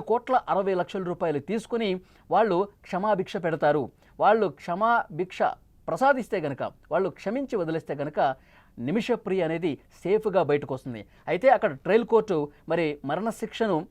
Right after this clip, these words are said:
తప్పిస్తే ఎన్ని రోజుల పాటు ఇంకా జైలు శిక్ష అనుభవించాలన్నది కూడా ఒక క్లారిటీ రావాల్సినటువంటి అవసరం ఉంది. ముందుగా బ్లడ్ మనీకి వాళ్ళు అంగీకరించాలి. ఇదే మెయిన్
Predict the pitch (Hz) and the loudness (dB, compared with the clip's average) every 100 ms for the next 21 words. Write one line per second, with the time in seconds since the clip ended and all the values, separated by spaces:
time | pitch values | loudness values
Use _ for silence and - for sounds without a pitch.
0 | _ _ _ 160 - 220 - 269 330 - | _ _ _ -4 -2 -2 2 4 4 0
1 | _ _ - 156 254 294 294 269 254 240 | _ _ -6 -2 0 4 4 4 4 4
2 | 233 254 240 165 190 208 - 185 185 170 | 2 -2 -2 0 0 -2 -6 -6 -6 -4
3 | 180 180 175 170 165 220 196 - 160 190 | -6 -6 -8 -6 -4 -2 -4 -2 0 0
4 | 202 175 151 151 156 151 160 143 175 139 | 0 -2 0 -2 -6 -10 -4 -4 -4 -6
5 | 107 - _ - - - 117 165 220 240 | -8 -12 _ -20 -20 -14 -6 0 4 6
6 | 254 - - 131 151 165 196 208 226 190 | 6 4 -10 -4 -4 -2 -4 -4 -2 0
7 | 156 165 185 160 135 135 113 143 254 269 | 0 -2 -4 -4 -4 -6 -6 2 6 6
8 | 269 127 127 180 | 2 -8 -6 -6